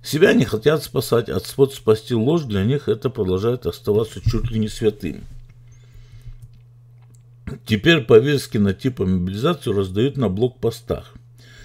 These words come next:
Проверили мужчину документ, удостоверяющий личность, и выписали. В Одессе некоторые пишут, даже забирают документы, а когда придешь,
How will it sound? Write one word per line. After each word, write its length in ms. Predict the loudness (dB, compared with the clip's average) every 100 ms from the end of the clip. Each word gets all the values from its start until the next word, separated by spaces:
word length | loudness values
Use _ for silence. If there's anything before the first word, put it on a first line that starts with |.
| -20 -14 2
Проверили 380 | 4 6 6
мужчину 440 | 6 2 2 0 4
документ, 480 | 4 4 2 0 -2
удостоверяющий 760 | -6 0 2 6 4 4 -2
личность, 420 | -4 -2 -8 -6
и 40 | -2
выписали. 640 | 0 -2 -4 -4 -4 -10 -20 -20 -20 -20 -20 -20 -20 -20 -20 -20 -20 2
В 80 |
Одессе 360 | 8 10 8 6
некоторые 340 | 0 4 2
пишут, 340 | 4 0 0 6
даже 220 | 6 6
забирают 460 | 4 2 6 6 6
документы, 640 | 2 4 4 4 2 -4
а 60 | -2
когда 280 | 2 4
придешь, 520 | 2 -4 0 -2 -2